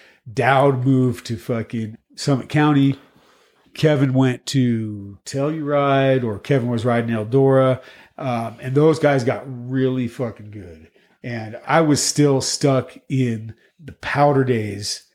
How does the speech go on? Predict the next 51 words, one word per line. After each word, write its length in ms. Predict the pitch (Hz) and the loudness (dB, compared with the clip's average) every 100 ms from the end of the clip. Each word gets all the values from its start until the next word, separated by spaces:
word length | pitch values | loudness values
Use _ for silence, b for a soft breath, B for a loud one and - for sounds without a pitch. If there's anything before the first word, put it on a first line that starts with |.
| _ | _
without 520 | 135 120 143 147 156 | -4 -4 0 2 2
riding 280 | 151 139 131 | 4 2 2
high 220 | 120 117 | 0 0
backs 440 | 117 117 113 107 135 | 0 -2 -4 -6 -8
and 180 | 110 | -8
with, 140 | 101 - | -12 -16
you 100 | 143 | -10
know, 100 | 123 | -8
my 120 | 120 113 | -8 -8
skills 340 | - 139 113 | -2 -2 -2
were 120 | 107 | -6
low. 380 | 104 117 107 104 | -6 -4 -4 -8
And 160 | 104 98 B B B | -12 -16 B B B
one 220 | 147 147 | 0 2
day 400 | 143 143 139 131 - | 4 6 4 2 -2
those 220 | 143 135 | 0 2
guys 580 | 127 127 117 110 - - - | 2 2 0 -4 -12 -20 -4
pulled 260 | 160 147 | 0 2
me 80 | 135 | 2
away 280 | 131 127 123 | 0 0 -2
from 220 | - 120 | -4 -8
the 60 | 110 | -10
pipe 520 | - 139 123 120 - | -4 0 0 0 -6
and, 320 | 104 98 98 | -12 -12 -10
and, 340 | 139 123 104 104 | -6 -4 -4 -6
uh, 340 | 107 - 85 - b b b b _ - | -6 -6 -10 -16 b b b b _ -2
brought 320 | 147 135 123 | 2 2 4
me 100 | 139 | 4
up 140 | 135 - | 2 0
to 80 | 123 | -4
Loveland 340 | 120 117 113 | -2 -2 -2
Pass. 420 | 127 117 113 - | -2 -2 -4 -6
And 100 | 113 | -4
I 100 | 139 | 2
had 140 | 143 135 | 2 4
never 220 | 147 135 | 4 4
done 220 | 131 143 | 2 2
the 80 | 127 | 2
road 260 | 131 131 | 4 4
runs 220 | 123 131 117 | 4 2 0
that 100 | 113 | 0
they 80 | |
were 100 | 123 | 0
doing 200 | 123 123 | 2 0
on 180 | 117 110 | 0 -2
Loveland. 460 | 120 123 120 110 101 b b b | 0 0 0 -4 -8 b b b
We 140 | 131 127 | 2 4
had 80 | |
always 220 | 117 113 110 | 4 2 2
hiked 360 | - 120 - | 0 0 2
out 320 | 120 117 113 | -2 -2 -6